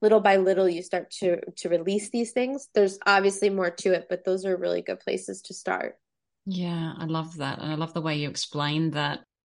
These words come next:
Speaker 2: And it is, it's like, I think in the beginning, it's almost like you don't even know what is myself.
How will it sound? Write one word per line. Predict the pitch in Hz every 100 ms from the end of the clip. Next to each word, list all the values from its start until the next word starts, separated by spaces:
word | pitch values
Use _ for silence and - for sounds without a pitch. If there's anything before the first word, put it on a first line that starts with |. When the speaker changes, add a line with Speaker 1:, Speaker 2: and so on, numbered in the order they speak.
| _ _ -
Speaker 2:
And | 170
it | 160
is, | 160 165 147
it's | 151 - -
like, | 151 - - _ _
I | 185
think | - 226 240 240 - -
in | 170
the | 160
beginning, | 165 - 170 180 170 160 156 - - _ _ _
it's | 175 170
almost | 180 220 220 -
like | 156 -
you | 160
don't | 156 151 151
even | 147 151 147
know | 147 147
what | 139 151
is | 151 139
myself. | 151 139 - - 156 - - -